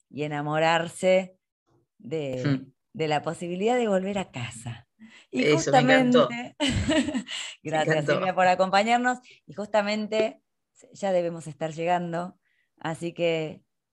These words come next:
Speaker 1: los dejo en en paz, en casa. Ojalá con algo para pensar. Como siempre les digo, espero que este pro-, este programa los acerque un poquito más a los motivos de su corazón.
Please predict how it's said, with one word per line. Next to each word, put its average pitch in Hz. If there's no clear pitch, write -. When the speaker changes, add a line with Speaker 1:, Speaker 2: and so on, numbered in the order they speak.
Speaker 1:
los 151
dejo 202
en 143
en 143
paz, -
en 139
casa. 160
Ojalá 175
con 156
algo 185
para 147
pensar. 190
Como 156
siempre 175
les 156
digo, 175
espero 170
que 160
este 160
pro-, 151
este 156
programa 147
los 147
acerque 165
un 151
poquito 147
más 147
a 139
los 135
motivos 139
de 123
su 123
corazón. 123